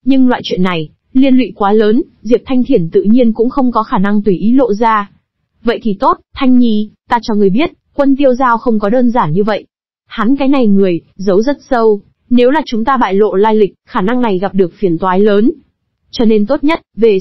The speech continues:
sau không nên cùng Quân Tiêu Giao đi quá gần, thậm chí muốn cách xa hắn một chút." Diệp Vũ ngữ trọng tâm trường nói. Nhưng mà Diệp Thanh Thiển, hơi hơi nhăn lông mày. "Ca, lần này là may mắn mà có Quân công tử, ta mới có thể thuận lợi tìm tới ngươi. Thanh Nhi,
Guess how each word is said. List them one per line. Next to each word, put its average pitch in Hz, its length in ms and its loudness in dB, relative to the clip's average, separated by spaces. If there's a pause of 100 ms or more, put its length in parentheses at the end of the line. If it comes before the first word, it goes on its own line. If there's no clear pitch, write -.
sau 254 120 0
không 254 220 0
nên 240 180 2
cùng 208 200 -2
Quân 220 220 -2
Tiêu 214 180 2
Giao 214 180 -2
đi 208 120 0
quá 190 200 -4
gần, 196 300 0 (280)
thậm - 180 -6
chí 240 320 2
muốn 233 220 4
cách 302 240 -6
xa 254 80 -2
hắn 214 240 0
một 269 160 2
chút." 330 180 0 (580)
Diệp 208 280 0
Vũ 226 160 0
ngữ 285 260 2
trọng 240 220 -6
tâm 214 200 2
trường 175 220 -2
nói. 175 340 0 (480)
Nhưng 269 200 2
mà 214 120 2
Diệp 185 200 -2
Thanh 247 200 0
Thiển, 160 300 0 (260)
hơi 254 240 0
hơi 262 180 2
nhăn 254 220 2
lông 240 200 2
mày. 180 260 -4 (460)
"Ca, 240 340 0 (140)
lần 233 220 0
này 214 220 0
là 208 120 0
may 254 200 0
mắn 226 280 0
mà 269 140 0
có 190 160 -4
Quân 262 240 0
công 247 240 0
tử, 202 220 2 (240)
ta 269 160 2
mới 240 160 2
có 247 100 -6
thể 254 160 -2
thuận - 180 -6
lợi 185 240 -2
tìm 170 220 0
tới 185 140 2
ngươi. 262 300 4 (480)
Thanh 262 280 2
Nhi, 262 360 2